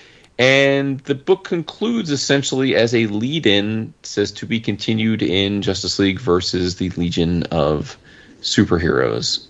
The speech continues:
So, um, I just, I think the art is great. I, you know, Sanford, um, recently,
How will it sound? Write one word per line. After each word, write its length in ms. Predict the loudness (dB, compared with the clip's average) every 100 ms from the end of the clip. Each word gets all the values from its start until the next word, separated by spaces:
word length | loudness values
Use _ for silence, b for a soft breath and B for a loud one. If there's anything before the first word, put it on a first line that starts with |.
| _
So, 800 | -4 -2 4 6 8 6 2 -4 b b b b b b _
um, 640 | 0 2 2 -2 -4 -8 -12 _ _ _ _ _
I 160 | 2 2
just, 320 | 4 0 0
I 140 | -2 -2
think 320 | 0 0 0
the 80 | 0
art 240 | 2 2
is 80 | -2
great. 520 | -2 2 4 2 -6 _ _ _ -8
I, 160 | -8 -6
you 220 | -6 -2
know, 340 | 0 0 -2 -8
Sanford, 720 | -4 0 0 2 2 0 -6 -20 _ _ _ _ _ _ _
um, 540 | -6 -4 -4 -6 -8 -12 _ _ _ -12 -12 _ _ _ _
recently, 760 | -4 -2 0 0 -2 -2 -6